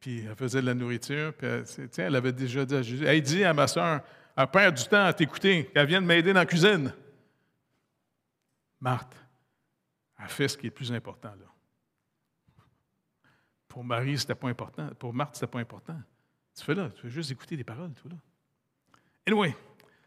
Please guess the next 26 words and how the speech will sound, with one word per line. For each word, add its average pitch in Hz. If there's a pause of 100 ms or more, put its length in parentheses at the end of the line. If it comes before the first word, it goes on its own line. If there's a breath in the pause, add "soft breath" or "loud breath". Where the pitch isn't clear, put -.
(120 soft breath)
ça -
fait 143
que 156 (1200 loud breath)
moi, 196
je 175
le 156
trouve 180
trippant -
parce -
que 165 (760)
il 135
dit, « 147
Roulez 202
la 208
pierre. » 185 (760)
Puis 175
c'est 165
sûr 247
que -
Marthe 175
voulait 147
sauver 160
la 180
réputation 151
de 156
Jésus. « 147